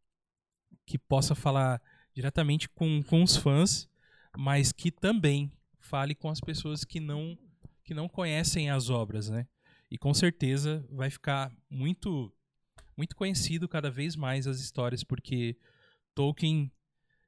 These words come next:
é, Tolkien ele foi sendo mais conhecido depois dos filmes e tudo mais.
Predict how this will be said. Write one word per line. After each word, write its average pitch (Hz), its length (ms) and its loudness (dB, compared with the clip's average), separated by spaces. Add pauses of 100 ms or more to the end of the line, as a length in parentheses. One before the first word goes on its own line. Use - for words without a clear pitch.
(140)
é, 123 600 -2 (1400)
Tolkien 156 320 2
ele 175 100 0
foi 170 540 -4
sendo 175 400 0
mais 156 260 2
conhecido 202 420 0
depois 165 400 4
dos 165 140 2
filmes 165 480 4
e 135 60 2
tudo 147 280 0
mais. 135 380 0